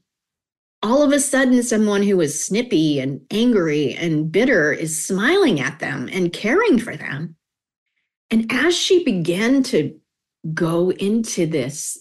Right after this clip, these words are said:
new thought process more and more, she began to really enjoy it. And she noticed these wonderful things about the people living in her home that she'd never really noticed before.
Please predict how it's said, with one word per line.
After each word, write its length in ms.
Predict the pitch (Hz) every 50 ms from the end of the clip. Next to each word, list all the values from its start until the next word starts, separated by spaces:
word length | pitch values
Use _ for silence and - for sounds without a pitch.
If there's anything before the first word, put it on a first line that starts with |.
| _ -
new 400 | 180 190 175 175 185 202 220 220
thought 380 | 226 - - 170 160 - -
process 720 | - - - - 160 - - 160 - - 156 - - -
more 340 | 185 175 165 156 156 156 147
and 160 | 143 127 127
more, 480 | 135 139 139 135 107 98 92 - - - _ _ -
she 180 | - - 453 494
began 240 | - 494 466 466 453
to 60 | 339
really 320 | 220 220 277 311 320 311
enjoy 400 | 349 339 302 254 214 214 240 466
it. 360 | 539 349 - - - - - - _ _ _ _ -
And 120 | 262 294
she 180 | 294 - 339 285
noticed 380 | 262 269 302 339 415 403 403
these 200 | - 254 226 -
wonderful 520 | 202 190 185 202 247 320 392 370 - 349 302
things 380 | 285 - 202 202 196 202 196 -
about 340 | - 160 165 165 151 160 160
the 80 | -
people 360 | 139 - 220 226 220 190 165
living 340 | 147 156 190 262 320 302 269
in 100 | 226 165
her 140 | 147 147 147
home 400 | 170 233 302 311 247 220 226 226 - - - - _
that 120 | - 262 -
she'd 200 | - 294 269 254
never 260 | 254 254 285 285 262
really 240 | 233 233 254 262 240
noticed 500 | 226 220 214 330 480 508 - - - -
before. 560 | - 160 - - - - - - - -